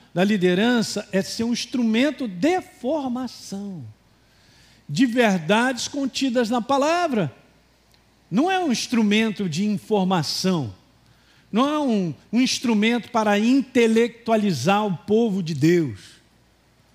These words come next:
Deus não te chamou para ter um intelecto grande nele, porque ele não está no intelecto.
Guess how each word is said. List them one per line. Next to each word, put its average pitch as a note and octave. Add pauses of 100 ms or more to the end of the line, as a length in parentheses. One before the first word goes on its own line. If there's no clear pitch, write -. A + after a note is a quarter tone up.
(1500)
Deus F#3+
não A#3+
te -
chamou A#3+
para A3
ter -
um A#3+
intelecto G#3+
grande F#3+
nele, F#3+
porque D#3+
ele E3
não G3+
está G3
no G#3
intelecto. D#3